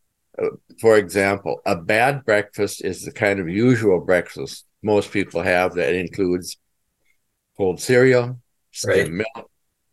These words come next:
Speaker 1: orange juice, and a piece of toast.
Speaker 2: Right.
Speaker 1: That's the wrong breakfast.
Speaker 2: Yeah.
Speaker 1: You know, but if you really want that breakfast, add an egg to it.
Speaker 2: Right.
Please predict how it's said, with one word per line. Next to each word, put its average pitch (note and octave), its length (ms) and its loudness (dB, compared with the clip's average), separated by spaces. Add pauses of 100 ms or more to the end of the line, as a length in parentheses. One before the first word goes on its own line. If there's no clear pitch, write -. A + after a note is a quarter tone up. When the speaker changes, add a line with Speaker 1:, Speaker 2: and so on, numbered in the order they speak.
(140)
Speaker 1:
orange A#2 460 -2
juice, G#2+ 360 0
and F2 200 -10
a D2+ 40 -8
piece D#2+ 300 -6
of - 100 -12
toast. - 460 -12 (240)
Speaker 2:
Right. F#2 260 4 (560)
Speaker 1:
That's A2 300 0
the F#2 160 -6
wrong G#2+ 420 2
breakfast. - 640 -4 (260)
Speaker 2:
Yeah. - 240 0 (680)
Speaker 1:
You A#2 100 -2
know, A2+ 300 2 (120)
but C#3 180 0
if C#3 120 -2
you D3 100 -4
really G3+ 300 4
want C3+ 460 2
that D2 280 -2
breakfast, G#2+ 680 0
add A#2 320 2
an E3+ 100 -4
egg G#2+ 360 -2
to - 200 -12
it. - 120 -14 (720)
Speaker 2:
Right. - 300 0